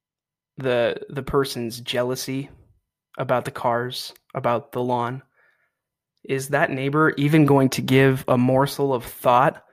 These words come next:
about what the other person has? Is he, is the neighbor going to wish that he had everything that his neighbor had? Probably not. And on the flip side,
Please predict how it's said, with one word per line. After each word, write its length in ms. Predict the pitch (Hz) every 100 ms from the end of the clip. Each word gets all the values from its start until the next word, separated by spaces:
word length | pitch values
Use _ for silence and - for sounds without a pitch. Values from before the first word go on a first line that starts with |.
| _ _ _ _
about 580 | 180 131 131 127 - - _ _ _ _ _ _ _ _ _ _ _ -
what 420 | 135 135 - 135
the 160 | 123
other 380 | 120 135 151 151
person 440 | 156 - 160 151 151
has? 560 | 139 131 170 175 - _ _ _ _ _ _ _ _ _ -
Is 200 | 139 139
he, 100 | -
is 400 | - 127 139 143
the 80 | 139
neighbor 260 | 139 143
going 240 | 139 139 135
to 120 | 131
wish 440 | 123 131 - - 135
that 240 | 120 - _ _ _ _ _
he 260 | - 156 151
had 240 | 147 143
everything 580 | 143 151 143 151 156 151
that 160 | 139 -
his 260 | 139 156
neighbor 300 | 165 165 170
had? 400 | 160 165 180 180 -
Probably 540 | - - 156 165 131
not. 420 | 113 101 127 - - _ _ _ _ _ _ _ _ _ _ _
And 160 | - 139
on 100 | 131
the 80 | 120
flip 260 | - 196
side, 460 | - 123 110 117